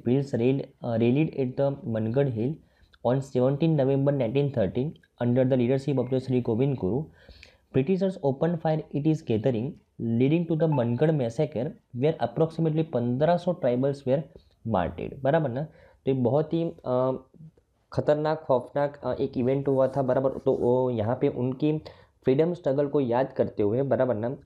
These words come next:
अ, ये मनगढ़ धाम को national monument announce किया गया है। तो I think आपको इस news के अंदर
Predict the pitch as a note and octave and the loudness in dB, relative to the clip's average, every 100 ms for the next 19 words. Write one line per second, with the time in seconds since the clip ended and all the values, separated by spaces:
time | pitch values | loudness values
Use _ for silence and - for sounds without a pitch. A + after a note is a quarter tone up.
0 | - A2+ A2 - A#2 B2+ B2 A2+ A2+ C#3+ | -4 0 0 0 2 2 2 0 2 0
1 | C#3 A2 G2 C3 B2+ G#2+ - C#3+ A2+ A2 | 2 -2 0 -2 -2 -4 -2 -2 -2 -2
2 | A#2 B2 F#2+ F#2 F2+ - D2+ - A#1 E2+ | -4 -4 -2 -2 -4 -2 -2 -2 -4 -4
3 | - F#2+ C#3+ C#3+ C3+ B2+ B2 A#2+ A2 A2+ | -2 0 0 -2 0 0 0 -4 -4 -4
4 | A2 | -4